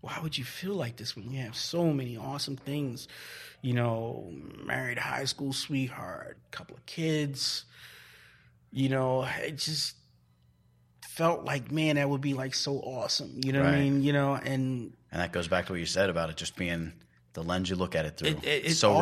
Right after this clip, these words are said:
Speaker 2: relative.
Speaker 1: gonna be, it's, it's so relative. You know what I mean? And, you know, um, and it, it's, it's a matter, it's the same idea of, you know, you know, depending on what lens you look through,
Speaker 2: Mm-hmm.
Speaker 1: depends on how close or how far something is away.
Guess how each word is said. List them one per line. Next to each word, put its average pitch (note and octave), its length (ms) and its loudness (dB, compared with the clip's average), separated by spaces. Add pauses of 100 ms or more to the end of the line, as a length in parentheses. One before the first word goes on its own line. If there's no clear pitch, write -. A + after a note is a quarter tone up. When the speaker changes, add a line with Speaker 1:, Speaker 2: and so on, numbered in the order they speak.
Speaker 2:
relative. F3+ 220 6
Speaker 1:
gonna C3 120 4
be, B2+ 120 0
it's, - 260 0
it's D3 100 0
so F3 340 4
relative. D3 680 0
You B2+ 100 2
know B2+ 80 4
what C3 80 4
I - 20 6
mean? C3+ 240 4
And, B2+ 380 0 (520)
you C3+ 140 4
know, C3+ 320 6
um, B2+ 340 4 (360)
and C3+ 400 0
it, C#3+ 180 0
it's, C3+ 220 0
it's C3+ 220 -2
a D3 40 4
matter, D3+ 340 8
it's C3 220 6
the C#3 60 2
same D#3+ 260 6
idea C3 380 4
of, A#2+ 120 0
you B2 120 0
know, A#2+ 220 2 (360)
you B2+ 160 4
know, B2 100 6
depending C3+ 300 4
on C3 60 4
what B2+ 120 4
lens B2+ 260 4
you A#2 120 0
look C3+ 340 0
through, D#2+ 300 -6 (180)
Speaker 2:
Mm-hmm. F2 260 0 (180)
Speaker 1:
depends A#2+ 340 2
on A#2 80 2
how A#2 240 4
close A#2+ 400 2
or A#2+ 40 0
how G#2 160 0
far G2+ 260 0
something G#2 300 -4
is F#2+ 120 -6
away. - 320 -8